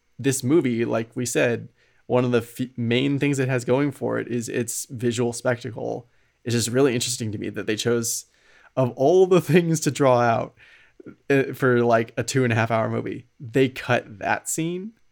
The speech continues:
But, like, I guess it's not entirely important, but it's,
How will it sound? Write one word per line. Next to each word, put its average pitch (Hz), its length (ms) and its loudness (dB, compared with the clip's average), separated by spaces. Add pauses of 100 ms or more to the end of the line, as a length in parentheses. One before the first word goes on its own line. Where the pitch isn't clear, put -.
(380)
But, 110 160 -4
like, 110 280 -4
I 120 80 0
guess 131 180 4
it's 113 140 -6
not 123 220 2
entirely 117 500 -6
important, - 640 -10
but - 140 -14
it's, - 340 -14